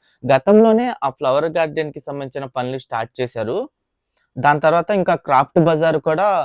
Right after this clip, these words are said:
ఈ ఏడీసీ వాళ్ళే డెవలప్ చేస్తారు. ఇంకా మ్యూజికల్ ఫౌంటైన్, లేజర్ షోకి సంబంధించిన ఏర్పాట్లు కూడా చేస్తారు. ఇంకా దీంట్లో పీపీపీ మోడ్ లో డెవలప్ చేసే, చేయాల్సిన ప్రాజెక్ట్స్ కూడా ఉన్నాయి. దాంట్లో వచ్చేసి వెల్డర్నెస్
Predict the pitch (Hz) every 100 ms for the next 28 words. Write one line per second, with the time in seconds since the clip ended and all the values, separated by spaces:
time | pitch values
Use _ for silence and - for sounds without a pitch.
0 | - _ - 143 139 151 - 160 147 143
1 | 175 131 120 123 - 117 - 113 123 220
2 | - 160 175 151 143 143 156 165 160 -
3 | 139 127 139 139 147 123 127 131 147 135
4 | 147 139 127 135 123 127 127 120 131 127
5 | 117 113 120 123 117 131 131 110 - 113
6 | 123 226 - _ _ _ 165 180 240 202
7 | 160 175 165 190 240 156 151 196 196 190
8 | 180 175 170 143 147 147 - 143 - 143
9 | 135 135 135 131 139 131 120 120 123 _
10 | 131 135 113 117 196 - _ _ 127 143
11 | 180 190 185 - 160 208 220 175 127 127
12 | 139 151 151 -